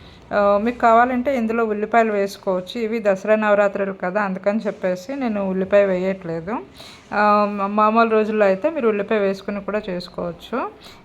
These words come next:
ఇంకా ఇందులో, ఉమ్, ఫైనల్గా కొత్తిమీర, తర్వాత పచ్చిమిరపకాయలు వేసేసి మనం దోశకి ఎంత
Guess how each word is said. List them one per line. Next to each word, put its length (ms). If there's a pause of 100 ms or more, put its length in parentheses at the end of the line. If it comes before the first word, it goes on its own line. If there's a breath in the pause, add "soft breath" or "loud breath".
ఇంకా 240
ఇందులో, 320
ఉమ్, 680
ఫైనల్గా 460
కొత్తిమీర, 640
తర్వాత 420
పచ్చిమిరపకాయలు 840
వేసేసి 560 (1300 loud breath)
మనం 420 (480)
దోశకి 480
ఎంత 280